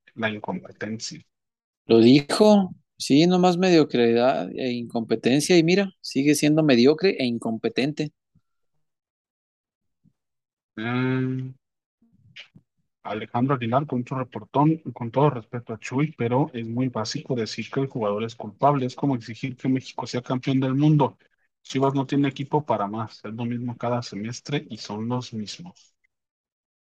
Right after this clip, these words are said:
Speaker 2: Híjole, yo difiero solo en la última parte, yo,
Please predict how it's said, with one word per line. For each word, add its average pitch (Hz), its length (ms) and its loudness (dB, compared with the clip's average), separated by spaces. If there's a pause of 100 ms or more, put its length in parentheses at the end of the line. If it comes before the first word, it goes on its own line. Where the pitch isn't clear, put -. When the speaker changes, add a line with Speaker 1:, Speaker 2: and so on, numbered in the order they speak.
(920)
Speaker 2:
Híjole, 139 640 2
yo 151 220 6
difiero 175 440 2
solo 170 300 2
en 180 60 0
la 156 80 2
última 160 400 -2
parte, 135 360 -2
yo, 143 120 -8